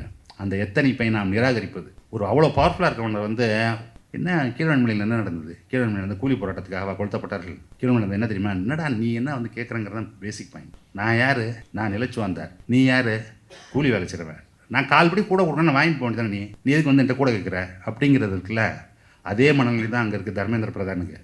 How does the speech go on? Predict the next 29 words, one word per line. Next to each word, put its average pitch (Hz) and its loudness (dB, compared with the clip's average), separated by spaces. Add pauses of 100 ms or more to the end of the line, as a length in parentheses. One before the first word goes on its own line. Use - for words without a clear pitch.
என்ன 110 0
அப்படின்னு 92 -4
கேட்டிங்கன்னா, 92 -4 (360)
நம்மளை 104 -2
பார்த்து 135 2
காட்டுமிராண்டின்னு 127 2
சொல்றதுக்கு 90 -8
காரணம் 120 2
என்ன 92 -2
அப்படின்னு 85 -6
கேட்டிங்கன்னா, 95 -8
யாரை 131 6
பார்த்து 120 0
காட்டுமிராண்டின்னு 101 -2
சொல்றாங்க 87 -6
பாருங்க. - -12
கிராஸ் 131 4
என்ரோல்மெண்ட் 113 0
ரேஷியோ 104 -4
ஃபிஃப்டி 113 -4
பர்சன்ட் 117 0
இருக்கிற 98 -6
ஊரை 104 -4
பார்த்து 98 -6
என்ன 107 -2
சொல்றான் 92 -6
அவன்? 139 -2 (320)
காட்டுமிராண்டிங்கிறான். 107 4 (280)
அப்போ 120 4